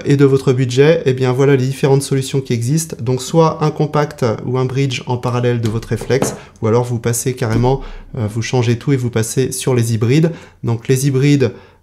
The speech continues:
euh, il y a pas mal de choix. Canon et Nikon sont arrivés aussi sur le marché. Alors même si, euh, il n'y a pas encore beaucoup d'objectifs, euh, ça commence à, à se développer.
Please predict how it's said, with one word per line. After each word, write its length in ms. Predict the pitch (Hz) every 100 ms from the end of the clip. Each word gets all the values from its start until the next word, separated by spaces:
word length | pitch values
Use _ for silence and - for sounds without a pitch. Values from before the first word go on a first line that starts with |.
| -
euh, 480 | 107 107 104 98 98
il 80 | 104
y 60 | 113
a 60 |
pas 120 | 117
mal 180 | 139 139
de 100 | 127
choix. 540 | 123 - 135 160 175 160
Canon 300 | 151 143 143
et 80 | 139
Nikon 320 | 135 147 139
sont 160 | 139 123
arrivés 220 | 123 123
aussi 360 | 123 - 131 -
sur 240 | - 135
le 80 | 131
marché. 500 | 123 117 - 143 185 - - -
Alors 140 | -
même 200 | 113 127
si, 320 | 120 - 139
euh, 100 | 123
il 40 | 107
n'y 40 |
a 60 | 104
pas 100 | 123
encore 240 | 117 120
beaucoup 260 | 113 127 135
d'objectifs, 680 | 123 120 123 - 143 139 101 95 - - _
euh, 440 | 107 104 101 98 95 - -
ça 240 | - 127
commence 380 | 127 123 127 -
à, 80 | 110 -
à 100 | 117
se 60 |
développer. 580 | 120 117 113 - 147 254